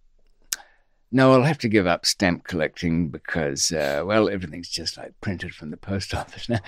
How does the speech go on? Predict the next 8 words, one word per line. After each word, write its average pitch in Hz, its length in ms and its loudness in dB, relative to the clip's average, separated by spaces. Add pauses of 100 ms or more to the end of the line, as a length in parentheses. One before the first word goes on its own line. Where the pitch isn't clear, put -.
(240)
It 143 220 10
was 139 140 8
kind 143 220 2
of 127 80 4
dismissive. 113 800 0 (540)
Uh, 87 400 0
and 107 180 0
yet, 92 180 0